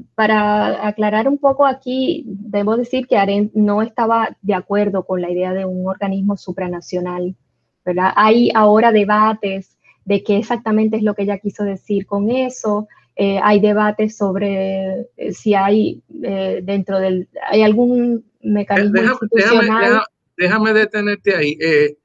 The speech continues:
Speaker 2: se puede decir, porque tú has estudiado esto mucho más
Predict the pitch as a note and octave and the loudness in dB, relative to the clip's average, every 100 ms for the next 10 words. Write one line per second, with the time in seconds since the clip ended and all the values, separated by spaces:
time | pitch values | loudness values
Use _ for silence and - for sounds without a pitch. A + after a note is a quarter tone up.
0 | _ _ - - F#3 F#3 G3+ A#3 A#3+ A3 | _ _ -14 -6 -4 0 2 4 4 2
1 | A3+ G#3+ F#3 - - _ D#3+ D3+ E3+ E3 | -2 -4 -4 -8 -20 _ -8 -6 -6 -4
2 | D#3+ D#3+ D#3 D#3 D3 D3+ D3 D3 D3 | -2 -2 -2 -4 -10 -12 -12 -10 -10